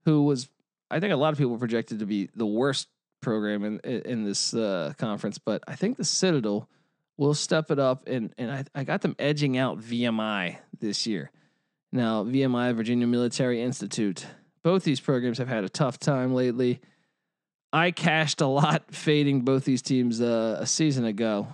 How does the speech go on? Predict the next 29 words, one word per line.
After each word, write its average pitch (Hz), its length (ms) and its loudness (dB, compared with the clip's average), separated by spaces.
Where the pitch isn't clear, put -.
So, 120 380 0
but 120 160 0
I 131 100 -2
think 240 220 -2
the 302 80 2
Citadel 131 480 2
is 131 140 -2
in 123 100 2
a 117 40 0
better 151 280 0
situation 127 800 0
when 120 140 0
you 110 100 0
look 139 200 0
at 143 80 -4
this 123 140 -2
team. 120 260 0
Yeah, 117 280 0
they 139 100 2
lo-, 156 280 4
they 151 160 0
lose 170 240 4
Harris, 156 340 2
Davis, 147 420 2
and, 135 220 0
and 135 160 0
Bat-, 123 260 0
uh, 120 360 -2
Batiste. 120 640 -2